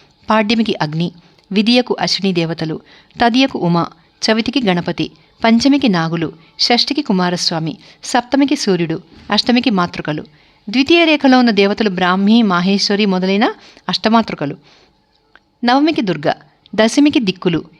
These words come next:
ఏకాదశికి కుబేరుడు, ద్వాదశికి విష్ణువు, త్రయోదశికి యమధర్మరాజు, చతుర్దశికి శంకరుడు, పూర్ణిమకు చంద్రుడు,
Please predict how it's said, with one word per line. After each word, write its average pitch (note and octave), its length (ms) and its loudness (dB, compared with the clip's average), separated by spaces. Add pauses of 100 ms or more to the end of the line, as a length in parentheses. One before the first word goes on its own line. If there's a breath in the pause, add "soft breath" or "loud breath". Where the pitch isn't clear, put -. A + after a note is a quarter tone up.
(180 soft breath)
ఏకాదశికి D4 580 2
కుబేరుడు, F3 540 0 (340 soft breath)
ద్వాదశికి A3 480 0
విష్ణువు, F3+ 480 0 (260 soft breath)
త్రయోదశికి B3+ 540 2
యమధర్మరాజు, F#3 680 0 (400 soft breath)
చతుర్దశికి B3+ 480 0
శంకరుడు, E3+ 500 -2 (360 soft breath)
పూర్ణిమకు C#4+ 380 4 (140)
చంద్రుడు, D#3+ 340 -2